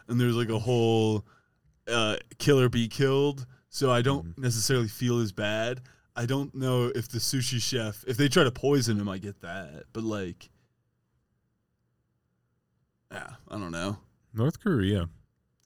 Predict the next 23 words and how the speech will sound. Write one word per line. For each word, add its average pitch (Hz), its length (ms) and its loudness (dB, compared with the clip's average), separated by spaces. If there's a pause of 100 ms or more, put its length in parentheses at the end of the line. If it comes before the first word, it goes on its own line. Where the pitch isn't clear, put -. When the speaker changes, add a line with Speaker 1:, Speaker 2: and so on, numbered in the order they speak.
(120)
Speaker 1:
I 127 80 4
would 180 100 6
imagine, 185 520 4
like, 123 180 -2 (280)
your 127 340 0
perception 131 720 2
is 110 100 2
so 143 240 2
warped, 120 500 0
though, 98 220 -2
being 117 320 -2
him. 107 460 -6 (260)
Speaker 2:
Yeah. 92 200 -10
Speaker 1:
You 127 80 -4
can't 143 380 0
reason 113 720 0
with 104 180 -10
him 98 540 -10
like 107 140 -18
a 104 60 -12
regular 101 380 -6
Speaker 2:
No. 85 60 -10
Speaker 1:
person, 104 640 -4